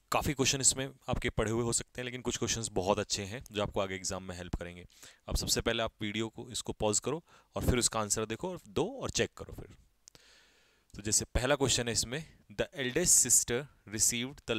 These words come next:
lion's share of her father's property।" देखिए, सपोज करिए ये प्रॉपर्टी है और आपको इसका लायन शेयर मिलता है, तो लायन शेयर का मतलब होता है, यानी कि एक तरीके से ऐसे याद कर सकते हैं कि भैया शेर सबसे ज़्यादा हिस्सा लेता है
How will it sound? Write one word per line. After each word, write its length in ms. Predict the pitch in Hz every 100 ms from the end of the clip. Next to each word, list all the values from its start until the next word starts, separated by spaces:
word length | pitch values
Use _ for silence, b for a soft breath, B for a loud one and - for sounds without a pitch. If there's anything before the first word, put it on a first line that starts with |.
| 98
lion's 360 | 101 117 139 -
share 280 | 110 113 - 104
of 120 | -
her 80 | 120
father's 400 | - 92 101 113
property।" 500 | - 92 85 82 - - B B B B -
देखिए, 300 | 151 127 85 b b -
सपोज 360 | 127 143 165
करिए 240 | - 147 147
ये 100 | 135
प्रॉपर्टी 480 | - 110 110 107 117
है 160 | 117
और 240 | - - 113
आपको 300 | 110 - 123
इसका 240 | - 127
लायन 480 | 110 98 98 107 127
शेयर 300 | - 120 113
मिलता 320 | 104 92 -
है, 140 | 101 120
तो 120 | 151
लायन 400 | 101 98 123 156
शेयर 260 | - 131
का 140 | 127 127
मतलब 340 | 113 - 110
होता 280 | 104 - 101
है, 200 | 101 131 b b b b 98
यानी 240 | 98 113
कि 140 | -
एक 80 | 120 -
तरीके 220 | 110 113
से 140 | 113
ऐसे 180 | 104 -
याद 160 | 113 107
कर 120 | 104
सकते 300 | 104 - 113
हैं 80 | 123
कि 80 | 120
भैया 220 | 107 113
शेर 300 | - 107 110
सबसे 340 | 113 - 127
ज़्यादा 200 | 107 101
हिस्सा 260 | 95 - 98
लेता 280 | 87 80
है 60 | 107